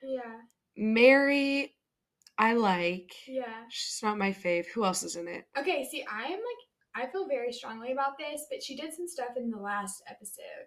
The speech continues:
Speaker 1: I think it was the last one that really made me not team her, but I really
Speaker 2: Who?
Speaker 1: am, like, team Heather through and through.
Speaker 2: Oh,
Speaker 1: I
Speaker 2: I
Speaker 1: just
Speaker 2: like
Speaker 1: love
Speaker 2: Heather.
Speaker 1: her.
Speaker 2: I
Speaker 1: She's
Speaker 2: like
Speaker 1: a
Speaker 2: Heather.
Speaker 1: sweetheart. She doesn't really, like, she doesn't
Speaker 2: Yeah.
Speaker 1: stir the pot too much, but she's, like, team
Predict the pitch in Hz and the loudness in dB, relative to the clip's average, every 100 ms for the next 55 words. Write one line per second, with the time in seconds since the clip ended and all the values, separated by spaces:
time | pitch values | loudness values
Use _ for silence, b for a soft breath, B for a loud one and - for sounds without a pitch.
0 | - 220 220 220 208 - 113 220 - - | -18 -16 -12 -10 -12 -14 -12 -12 -14 -14
1 | 117 - - 214 107 107 202 _ _ _ | -14 -14 -10 -6 -4 -6 -10 _ _ _
2 | _ _ _ 233 233 233 214 196 190 - | _ _ _ -2 0 0 -2 -2 -4 -4
3 | 311 294 294 320 320 262 220 214 202 208 | -8 -4 -2 0 2 2 0 2 6 8
4 | 175 - 240 240 - - - _ - 247 | 8 4 -2 -2 -4 -6 -18 _ -8 -4
5 | 233 220 220 247 302 - 262 254 254 - | -4 -4 0 2 2 4 8 10 8 10
6 | 214 359 359 320 262 254 247 214 196 202 | 12 12 12 12 12 12 12 12 12 12
7 | 196 185 175 339 339 B B 208 196 175 | 12 12 10 8 2 B B 10 10 8
8 | 180 170 160 302 294 285 277 269 262 285 | 4 2 2 2 2 2 0 -4 -2 0
9 | 285 277 254 - 185 185 185 185 185 - | 0 0 -2 -2 2 4 4 6 6 4
10 | 330 320 277 277 269 269 277 262 240 233 | 0 -2 -2 4 4 4 -6 -4 -4 -6
11 | 233 262 262 262 240 240 220 - _ _ | -4 -4 -4 -6 -4 -4 -4 -10 _ _
12 | _ - 277 262 247 | _ -8 -2 -2 -2